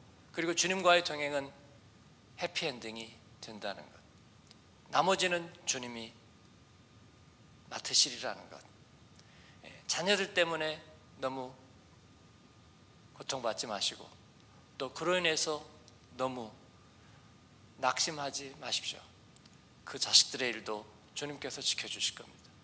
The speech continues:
우리가 할 일은 그들을 축복해 주는 것입니다. 예,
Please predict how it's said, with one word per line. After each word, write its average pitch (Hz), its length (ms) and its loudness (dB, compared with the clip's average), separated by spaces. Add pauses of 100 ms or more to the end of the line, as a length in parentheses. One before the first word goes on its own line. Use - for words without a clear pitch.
(680)
우리가 131 260 0
할 135 140 2
일은 127 260 -4
그들을 113 260 -8
축복해 - 500 -2
주는 123 200 -10
것입니다. - 460 -2 (800)
예, - 60 -20